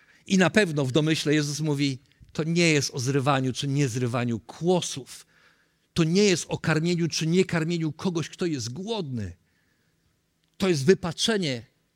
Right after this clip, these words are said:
idei praktyki duchowej, a nie praktyką duchową”.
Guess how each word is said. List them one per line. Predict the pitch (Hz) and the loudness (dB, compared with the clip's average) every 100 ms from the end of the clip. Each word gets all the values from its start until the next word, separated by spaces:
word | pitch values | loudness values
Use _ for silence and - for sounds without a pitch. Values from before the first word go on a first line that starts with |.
| - | -8
idei | 135 170 165 143 | -2 2 2 0
praktyki | 165 165 - 127 139 | -2 -4 -4 -12 -6
duchowej, | 135 160 143 139 127 _ _ _ _ _ _ _ - | -6 -4 -4 -4 -6 _ _ _ _ _ _ _ -2
a | |
nie | 139 143 131 120 _ | 0 2 0 -4 _
praktyką | 160 156 - 127 107 113 | -6 -4 -4 -8 -6 -4
duchową”. | 107 113 131 107 95 | -4 -6 -6 -6 -10